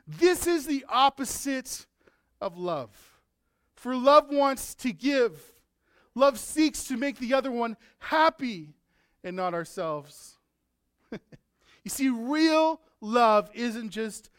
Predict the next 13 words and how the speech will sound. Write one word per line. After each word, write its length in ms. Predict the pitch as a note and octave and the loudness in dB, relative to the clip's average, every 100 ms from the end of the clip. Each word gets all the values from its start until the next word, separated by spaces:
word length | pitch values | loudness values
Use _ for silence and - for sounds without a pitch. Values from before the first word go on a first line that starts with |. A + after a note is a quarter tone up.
| _ | _
felt. 760 | _ - - G#3+ D#3+ - - - _ _ _ _ _ - | _ -12 -2 0 -2 -10 -20 -20 _ _ _ _ _ -4
More 240 | A#3 C#4+ | 2 2
importantly, 640 | C#4+ - C#4 C#4+ A#3 B3 A3 | 2 -2 -2 -2 -2 -6 -6
it's 140 | - | -10
shown 600 | - - C#4 C#4 C#4+ C4+ | -14 -2 2 4 2 -2
through 380 | - A#3+ B3 A#3 | -12 -12 -4 0
our 180 | G#3+ G#3 | 2 2
actions, 800 | G3+ G#3 - F3 D3 C3 - _ _ _ _ _ | 0 -2 -12 -14 -16 -18 -20 _ _ _ _ _
through 320 | - D#4+ D4+ | -2 0 4
demonstration. 1120 | D#4 D4 D4 - - D4 D#4+ D#4 - A3+ C3+ _ _ _ _ _ _ _ | 4 4 2 -6 -6 -2 0 -2 -4 -10 -12 _ _ _ _ _ _ _
Obviously, 480 | F#3+ A3 A3 A3 B3 | -6 -4 -4 -6 -8
the 140 | G#3+ G#3 | -8 -6
ultimate 640 | G#3+ A#3 A3+ A#3 A3 G#3+ | -4 -4 -6 -8 -10 -10